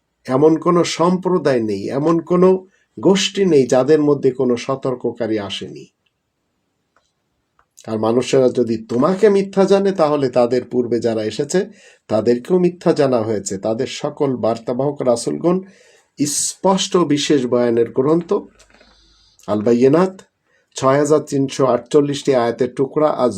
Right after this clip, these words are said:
জুবুর এবং উজ্জ্বল আলোকময় লিখিত আল কিতাব নিয়ে এসেছে। এখন যারা বিভেদ নীতিতে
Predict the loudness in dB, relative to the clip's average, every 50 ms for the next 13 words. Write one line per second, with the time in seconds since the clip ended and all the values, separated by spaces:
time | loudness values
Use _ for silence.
0 | -6 0 2 2 2 4 0 -2 -2 -6 _ _ _ _ _ _ _ _ _ _
1 | _ -2 0 0 0 0 -2 -4 -4 -4 -2 0 2 2 2 2 2 0 -2 -4
2 | -4 -6 -4 -2 -2 -2 -4 -4 -4 -6 -6 -6 -6 -8 -4 -2 -2 -2 -2 -4
3 | -6 -10 -10 -6 -6 -6 -6 -6 -6 -6 -6 -8 -8 -12 -12 -12 -14 -14 -14 -18
4 | _ _ _ _ _ _ _ _ _ _ _ _ _ _ _ _ _ _ _ _
5 | _ _ _ _ _ _ _ _ _ _ _ _ _ _ _ _ _ _ _ _
6 | _ _ _ _ _ _ _ _ _ _ _ _ -20 -14 -8 -8 -8 0 0 2
7 | 2 4 4 4 4 4 4 4 4 4 0 -2 -8 -12 _ -20 _ _ _ _
8 | _ _ _ _ _ _ _ _ _ _ -14 -10 -4 -2 -2 0 2 4 2 4
9 | 4 2 0 0 0 0 -2 0 2 2 2 2 0 -6